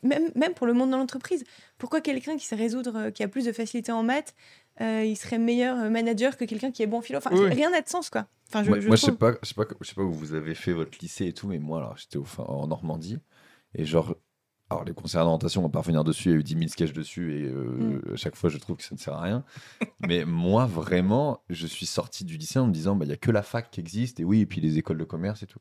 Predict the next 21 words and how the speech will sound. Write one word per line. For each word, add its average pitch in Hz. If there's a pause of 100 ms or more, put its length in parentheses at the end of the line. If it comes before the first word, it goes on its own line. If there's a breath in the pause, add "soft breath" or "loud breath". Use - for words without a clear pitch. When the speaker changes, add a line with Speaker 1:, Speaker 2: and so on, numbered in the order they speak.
(120)
Speaker 1:
Putain, -
c'est 214
trop -
Speaker 3:
Je, 196
Speaker 1:
drôle. 214
Speaker 3:
tu -
sais, 156
mais 117
je 90
savais 87
pas 156
qu'il 143
y 92
avait 92
des 82
I 87
U 110
T, 95
des 82
machins, 92
Speaker 2:
Ouais, 120